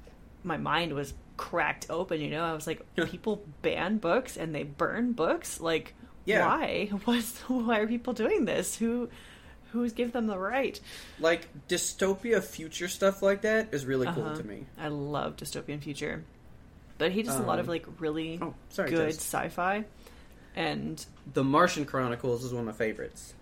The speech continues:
Speaker 1: Yes, I fucking
Speaker 2: I
Speaker 1: love The
Speaker 2: love
Speaker 1: Martian
Speaker 2: that.
Speaker 1: Chronicles. And that's, like, top of my list.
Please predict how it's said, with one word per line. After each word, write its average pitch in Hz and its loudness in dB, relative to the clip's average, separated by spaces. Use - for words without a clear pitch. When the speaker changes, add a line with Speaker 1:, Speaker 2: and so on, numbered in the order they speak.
Speaker 1:
Yes, 160 0
I 160 -8
fucking 165 -4
Speaker 2:
I - -2
Speaker 1:
love 147 0
The 117 0
Speaker 2:
love 113 2
Speaker 1:
Martian 101 -4
Speaker 2:
that. - -2
Speaker 1:
Chronicles. - -6
And 147 -4
that's, 165 -4
like, 147 -4
top - -6
of 156 -6
my 147 -2
list. 147 -4